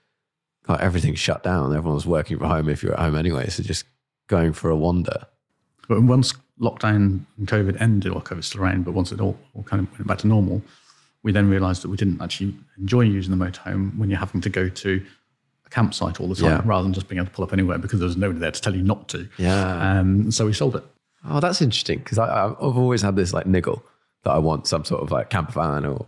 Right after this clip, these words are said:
Speaker 1: motorhome or something. And I've done a little bit a-,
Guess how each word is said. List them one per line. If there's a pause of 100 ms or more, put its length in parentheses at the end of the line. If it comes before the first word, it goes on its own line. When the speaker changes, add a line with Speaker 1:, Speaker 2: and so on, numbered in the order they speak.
(100)
Speaker 1:
motorhome
or
something.
And
I've
done
a
little
bit
a-,